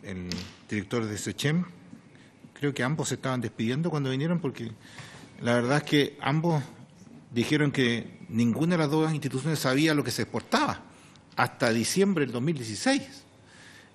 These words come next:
Entonces, eh, no tenían idea. Entonces, mal se puede,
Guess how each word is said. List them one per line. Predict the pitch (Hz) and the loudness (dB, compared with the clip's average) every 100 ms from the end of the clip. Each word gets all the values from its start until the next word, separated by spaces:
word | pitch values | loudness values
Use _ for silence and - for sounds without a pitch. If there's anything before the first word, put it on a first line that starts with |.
| - | -6
Entonces, | 113 151 147 170 131 - - - - - - | -2 2 4 4 0 -4 -20 -20 -20 -16 -2
eh, | 123 117 113 110 107 98 | 2 4 2 2 0 2
no | 143 | 2
tenían | 160 175 170 | 4 4 4
idea. | 147 160 226 107 - - - - - - - - - - - | 6 8 8 6 2 -12 -18 -20 -20 -20 -20 -20 -20 -20 -8
Entonces, | 117 151 156 131 | 0 2 2 2
mal | 127 170 226 | 4 4 4
se | - 180 | 6 4
puede, | 180 185 202 214 - | 8 8 10 6 2